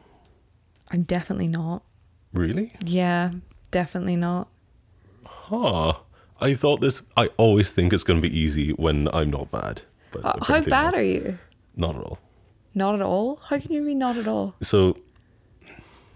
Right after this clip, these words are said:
Speaker 2: there is something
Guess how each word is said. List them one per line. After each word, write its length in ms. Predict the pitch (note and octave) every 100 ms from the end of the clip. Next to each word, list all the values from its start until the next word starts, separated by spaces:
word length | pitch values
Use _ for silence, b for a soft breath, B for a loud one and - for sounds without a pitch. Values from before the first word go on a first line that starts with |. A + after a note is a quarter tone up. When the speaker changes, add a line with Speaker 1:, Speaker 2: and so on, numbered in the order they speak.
| B B -
Speaker 2:
there 260 | G2+ G2 G#2
is 460 | A2 G#2 - - - _ _ _ _ -
something 680 | - - - D#2+ F#2 G2